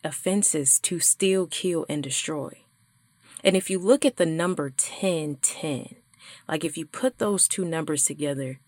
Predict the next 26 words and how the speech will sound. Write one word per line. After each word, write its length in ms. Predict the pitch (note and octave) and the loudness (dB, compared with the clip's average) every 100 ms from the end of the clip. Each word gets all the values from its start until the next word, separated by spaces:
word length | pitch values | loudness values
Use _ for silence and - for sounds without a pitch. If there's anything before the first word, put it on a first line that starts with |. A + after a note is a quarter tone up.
| _ - - | _ -20 -12
just 200 | - G#3+ | 0 2
imagine 560 | G#3+ F3 E3 F3+ F3+ E3+ | 2 2 2 2 2 0
yourself 460 | D#3 D3+ - D3+ C#3+ | 2 2 2 0 -2
writing 520 | D3+ D3+ E3 D#3+ D3+ | 0 2 4 2 0
ten 380 | - - E3 D#3 | -2 0 0 0
ten 380 | - D#3+ D3 C3+ | -2 -2 -2 -2
in 100 | B2+ | -2
a 80 | |
circle. 580 | A#2+ - C#3 C3+ - - _ _ _ - - - - _ - | -2 -2 -4 -6 -12 -14 _ _ _ -20 -20 -20 -20 _ -4
You 140 | F#3+ | 2
see 280 | - A#3+ B3+ | 4 4 2
how 480 | A#3+ G#3+ G3 F3 - | 6 6 6 4 -2
the 240 | - D#3+ D#3 | -6 -2 0
zero 840 | D3+ F3 A#3 C4 E3 C3+ B2+ C3 - _ _ _ _ _ | 2 2 6 6 6 6 2 -2 -12 _ _ _ _ _
is 180 | F3 E3 - | 4 4 4
in 140 | G3+ | 2
between 500 | F#3 E3 - G3 E3+ | 2 0 0 0 0
the 80 | C#3 | -2
two 260 | - G3 | -2 -2
ones, 680 | F3 D#3 C#3+ - - - - _ _ _ _ _ _ _ - | -2 -2 -4 -4 2 2 2 _ _ _ _ _ _ _ 0
and 180 | F3 | 2
ten 360 | D#3 - A#3+ A#3 | 2 2 4 4
comes 340 | - F#3+ F3+ | 2 0 2
directly 540 | - D#3+ D#3+ F#3+ - G3 | 0 0 0 -2 -2 -2
before 680 | E3 D3+ - F#3+ D#3+ C#3+ - | -2 -2 -2 -2 0 -4 -6
eleven. 640 | C#3+ C#3+ D3 C#3+ - - | -6 -4 -4 -4 -6 -12